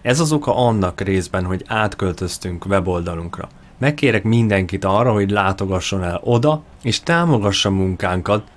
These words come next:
mert az azt jelenti, hogy több tartalmat tudunk készíteni, szélesebb körben, jobb minőségben. Szóval mindenki profitál ebből, nem csak mi. Ráadásul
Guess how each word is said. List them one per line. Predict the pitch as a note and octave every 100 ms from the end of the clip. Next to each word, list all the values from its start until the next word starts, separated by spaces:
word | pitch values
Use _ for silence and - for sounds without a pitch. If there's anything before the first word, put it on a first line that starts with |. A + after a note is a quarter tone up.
| -
mert | G#2 G2
az | C3 G#2+ -
azt | D3 -
jelenti, | C3+ A2+ G2+ G2 G2
hogy | F#2+ -
több | - D3+ D3
tartalmat | B2+ A2+ G#2 A2 G#2 G2
tudunk | - G2 F#2+
készíteni, | - G2 F2+ G2 F#2+ F2+ F2 - -
szélesebb | - B2 C#3 B2 A#2 G2
körben, | - G2+ F2+ F#2 F#2 F2 - -
jobb | G#2+ A#2
minőségben. | G#2 G2+ F2+ E2+ F#2 E2 - - - -
Szóval | - G2+ G#2+
mindenki | A2+ D3+ E3+ B2 G2+
profitál | F#2 G#2+ G2 G2+ F#2+ F2+ -
ebből, | F#2+ E2+ F#2 F2 -
nem | - G#2 G#2+
csak | F#2+ F#2+
mi. | G2+ F#2+ - - - - -
Ráadásul | G2+ G#2+ F#2+ G2+ G2 G#2 F#2